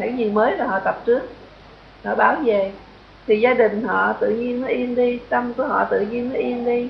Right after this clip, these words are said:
rồi công chuyện nó hạnh thông. Đấy. Rất là mầu nhiệm, chứ không phải đơn giản như là mình nghĩ, nghĩ. Cái hay nhất là cái tự tại. Hồi trước cái chuyện đó mình sẽ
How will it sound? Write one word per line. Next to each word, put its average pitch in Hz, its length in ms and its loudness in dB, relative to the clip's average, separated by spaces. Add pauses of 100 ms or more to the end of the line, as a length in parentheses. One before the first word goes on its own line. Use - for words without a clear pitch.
(460)
rồi 202 160 -6
công 240 180 0
chuyện 202 320 -2
nó 269 120 -4
hạnh 214 200 -4
thông. 240 300 -4 (480)
Đấy. 262 200 -6 (580)
Rất 508 240 4
là 226 280 6 (160)
mầu 208 140 4
nhiệm, 208 340 -4
chứ 277 240 -2
không 269 180 0
phải 240 140 2
đơn 254 220 2
giản 302 360 0
như 247 120 0
là 226 120 -2
mình 196 160 -8 (140)
nghĩ, 175 220 -4
nghĩ. 196 220 -4 (1000)
Cái 277 200 2
hay 320 240 -2
nhất 320 280 2
là 269 180 4
cái 262 140 -4
tự 214 180 -2
tại. 175 280 0 (1300)
Hồi 226 120 -2
trước 330 300 4
cái - 160 -6
chuyện 202 220 2
đó 233 240 4
mình 208 360 -4
sẽ 190 260 0